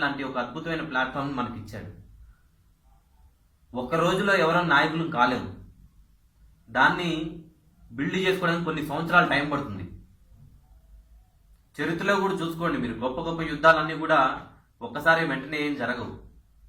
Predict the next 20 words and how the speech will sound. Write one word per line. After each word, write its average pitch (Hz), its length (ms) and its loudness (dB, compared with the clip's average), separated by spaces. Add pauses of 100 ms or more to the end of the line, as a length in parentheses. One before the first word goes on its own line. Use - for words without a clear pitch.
(1200)
అవి 120 140 -2 (120)
రాపిడి 156 360 2 (100)
చెంది 165 340 -4 (1200)
ఒక 123 140 -6 (240)
ఆలోచనలోంచి 180 680 2
పుట్టుకొచ్చి 165 560 -6 (1300)
ఆ 117 100 4 (160)
రాజ్యకాంక్షతో 170 800 2 (580)
ఆ 123 40 4 (120)
యుద్ధాలు 156 300 6
అనేవి 156 240 -4
జరిగేవి 131 320 0
ఆ - 20 4 (100)
టైంలో. 113 280 -4 (680)
అలాగే 180 420 2 (360)
ఇప్పుడు 156 240 -6 (300)
సమాజం 170 460 2
మారింది, 127 360 0 (920)
ఇప్పుడున్న 160 320 0 (100)
పరిస్థితుల 165 320 2